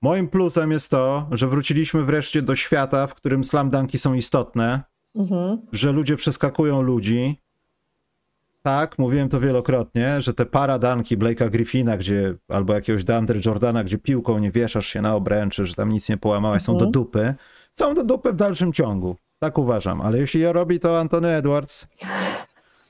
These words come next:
Speaker 1: one nie są do dupy wtedy. Jak można sobie wybić palec w takiej sytuacji?
Speaker 2: To, to jest rzeczywiście ciekawe.
Speaker 1: Mało
Speaker 2: Ale
Speaker 1: tego,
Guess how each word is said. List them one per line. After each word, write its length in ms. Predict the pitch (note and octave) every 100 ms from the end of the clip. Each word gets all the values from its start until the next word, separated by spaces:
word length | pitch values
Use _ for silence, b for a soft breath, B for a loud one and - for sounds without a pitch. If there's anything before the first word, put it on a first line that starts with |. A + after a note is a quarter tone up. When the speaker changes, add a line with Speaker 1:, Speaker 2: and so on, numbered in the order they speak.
| _ _ _
Speaker 1:
one 220 | C#3+ E3
nie 120 | F3 F3+
są 160 | F3
do 100 | D#3+
dupy 320 | D3+ C#3+ G#2+
wtedy. 320 | G2 F#2+ F2+ G2
Jak 220 | F3+ F#3+
można 260 | G3 F#3+
sobie 260 | F3+ E3 E3
wybić 320 | D3+ D#3+ D#3
palec 340 | - D3 D3+ -
w 40 |
takiej 220 | C#3+ C#3
sytuacji? 560 | C3 B2 A#2+ F#2+ - - _ _ _ _
Speaker 2:
To, 100 | - G#3 G#3+ G3+ G3+
to 100 | G#3
jest 200 | G#3 F#3+
rzeczywiście 640 | G3 F#3+ G#3 G3+ - F#3+
ciekawe. 540 | F#3+ F#3+ F#3 F3 F3+ F3 _ _ _ _ _ A2
Speaker 1:
Mało 260 | D#3+ G#3
Speaker 2:
Ale 80 | G#3
Speaker 1:
tego, 400 | C3 A2+ B2+ F3